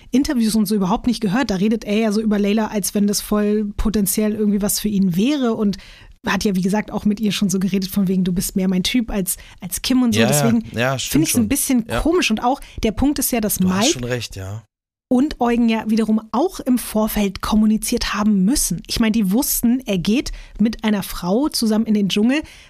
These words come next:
Speaker 1: wo alle erwarten werden, dass da vielleicht irgendwas läuft und die irgendwie Eugen kennt. Das heißt, die beiden müssen auch miteinander geredet haben. Deswegen kommt mir das jetzt alles schon wieder so ein ganz klein bisschen komisch vor, dass dann Layla eben auch sagt, hier, Eugen, mach mal Dschungel-Express-Post und sag hier, hey Bro, ist alles in Ordnung und gib mich mal sozusagen an dieser Stelle frei.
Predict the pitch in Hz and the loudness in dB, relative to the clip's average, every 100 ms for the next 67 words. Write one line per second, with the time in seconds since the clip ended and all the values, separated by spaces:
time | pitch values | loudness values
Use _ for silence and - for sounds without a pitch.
0 | - 233 - 240 269 202 202 285 294 220 | -6 -2 0 0 0 0 0 2 2 2
1 | 208 - 202 214 202 - 226 233 208 202 | 2 -2 0 0 0 0 2 2 0 0
2 | 214 233 - 240 220 233 254 339 240 220 | 0 0 0 0 0 2 0 2 2 2
3 | - 226 247 277 269 269 - 208 - 185 | 2 0 2 0 0 0 -2 -2 0 0
4 | 196 214 220 262 311 330 320 220 202 190 | 2 2 0 0 -2 0 0 0 2 0
5 | 190 196 190 202 - - - 233 262 302 | 0 -2 -2 -2 -4 -16 -4 -2 0 0
6 | 269 - 277 285 233 220 - 240 262 247 | 0 0 0 0 0 -4 -4 -2 0 0
7 | 247 233 240 277 254 240 233 240 - 262 | 2 0 0 -2 0 0 0 -2 2 0
8 | - 233 214 240 208 214 240 - 226 226 | 2 0 0 2 2 2 0 0 0 0
9 | - 208 220 - 254 269 262 - - - | 0 -2 -2 0 2 2 -2 -12 -20 -2
10 | 233 247 254 254 - - 226 247 226 247 | 2 4 2 0 -4 -2 0 2 2 2
11 | 254 247 233 - - 247 - 240 226 - | 2 0 -2 -2 0 0 0 0 0 0
12 | 240 202 233 226 - - 233 233 202 220 | 0 2 0 -2 -4 0 2 2 2 2
13 | 214 220 240 208 220 220 220 220 226 240 | 2 2 0 -2 -2 0 2 0 2 2
14 | 240 220 214 - 240 240 233 226 214 196 | 2 2 0 0 0 0 2 2 2 0
15 | 226 208 220 220 214 202 202 - 202 190 | 0 2 2 2 2 2 0 0 0 0
16 | - - 185 185 247 | -4 -6 -2 2 2